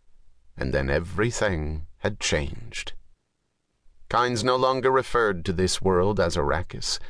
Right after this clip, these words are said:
the name listed in Imperial records, but instead used the Fremen name,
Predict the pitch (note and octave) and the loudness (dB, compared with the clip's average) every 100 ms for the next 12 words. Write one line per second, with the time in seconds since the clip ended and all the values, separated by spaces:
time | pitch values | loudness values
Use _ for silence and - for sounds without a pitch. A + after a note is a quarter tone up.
0 | - - A2+ G#2 F#2 F#2 G2 G2+ - - | -12 -4 0 2 2 2 2 0 -2 -2
1 | G2+ F2+ E2+ F2 E2 G#2 F2+ D2+ D#2+ D#2+ | -2 0 2 2 2 2 2 2 2 2
2 | E2+ A#1+ C2 - - - - A#2+ A#2 A2 | 0 -2 -2 -2 -4 -6 0 2 4 2
3 | - B2 B2 A2+ C3+ C3 - C#3 C3+ - | 4 4 4 2 4 2 0 -2 -4 0
4 | C3+ F2+ C#2+ C#2+ D2 - - | 2 2 0 -2 -2 -4 -8